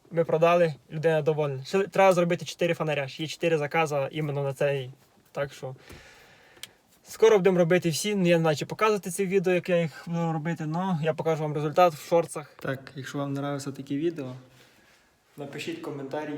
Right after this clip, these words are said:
обов'язково, чи вам подобаються, е,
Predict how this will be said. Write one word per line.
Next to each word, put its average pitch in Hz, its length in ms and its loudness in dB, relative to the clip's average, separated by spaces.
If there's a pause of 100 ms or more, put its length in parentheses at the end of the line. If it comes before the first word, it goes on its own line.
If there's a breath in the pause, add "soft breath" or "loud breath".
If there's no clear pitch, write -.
(140)
обов'язково, 127 760 -8 (140)
чи 139 320 -8
вам 135 220 -6
подобаються, 156 640 -6
е, 131 640 -10